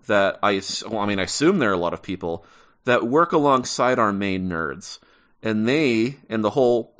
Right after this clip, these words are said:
purpose of the show is to ridicule them for being so nerdy.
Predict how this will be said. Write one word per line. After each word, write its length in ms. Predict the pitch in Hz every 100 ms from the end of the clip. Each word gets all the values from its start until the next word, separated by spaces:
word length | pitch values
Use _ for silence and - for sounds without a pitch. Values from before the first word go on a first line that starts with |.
| - - - -
purpose 360 | 147 139 131
of 80 | 113
the 80 | 110
show 500 | - 147 131 98 95
is 220 | 98 107
to 180 | - 113
ridicule 680 | 98 117 139 - 139 120 110
them 420 | 117 131 98 95
for 160 | 90 101
being 460 | 101 175 180 135
so 260 | - 107 92
nerdy. 480 | 92 87 80 78